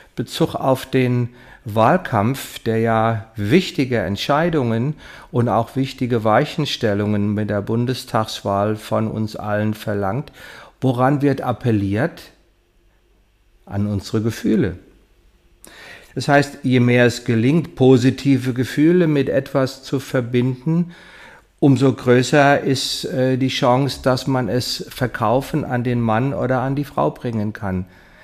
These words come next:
Jeder Verkäufer weiß, dass Kaufentscheidungen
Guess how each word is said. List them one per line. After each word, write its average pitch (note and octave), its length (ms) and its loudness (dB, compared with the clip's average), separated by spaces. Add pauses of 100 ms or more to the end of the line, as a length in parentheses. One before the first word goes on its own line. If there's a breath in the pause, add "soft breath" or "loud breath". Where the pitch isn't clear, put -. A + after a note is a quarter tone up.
(180 loud breath)
Jeder F#3 240 4
Verkäufer F3 640 2
weiß, D#3 340 2
dass - 280 -2
Kaufentscheidungen F2+ 1080 -2